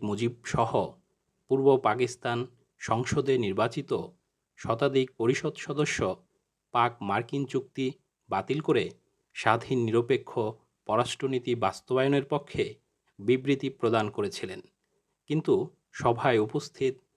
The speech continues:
সোহরাওয়ার্দী বললেন, পূর্ব পাকিস্তান আওয়ামী লীগ ভাসানীর দাবি তিন দফা সম্পর্কে কোনো চূড়ান্ত প্রস্তাব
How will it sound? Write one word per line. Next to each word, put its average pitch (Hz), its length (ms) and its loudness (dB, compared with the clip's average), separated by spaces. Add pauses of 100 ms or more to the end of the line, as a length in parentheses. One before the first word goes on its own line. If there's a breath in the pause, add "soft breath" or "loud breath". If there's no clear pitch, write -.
(140)
সোহরাওয়ার্দী 127 560 2
বললেন, 110 380 2 (640)
পূর্ব 139 180 4 (100)
পাকিস্তান 123 580 0 (140)
আওয়ামী 127 360 4
লীগ 120 220 4 (400)
ভাসানীর 131 640 -2
দাবি 101 300 0 (220)
তিন 127 180 -2 (100)
দফা 117 260 2
সম্পর্কে 165 560 0 (640)
কোনো 139 140 0 (120)
চূড়ান্ত 127 400 2 (180)
প্রস্তাব 117 440 -4